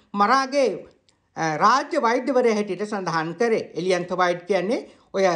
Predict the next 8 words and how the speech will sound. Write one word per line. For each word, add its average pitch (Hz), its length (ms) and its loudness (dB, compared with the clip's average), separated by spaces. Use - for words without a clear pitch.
කොළඹ 294 320 2
ප-, 269 260 -2
ප්‍රදේශයේ 240 560 2
හිටපු 262 240 0
විශේෂ 233 340 -2
මහරගම 254 560 0
ප්‍රදේශයේ, 226 540 4
අ, - 160 -10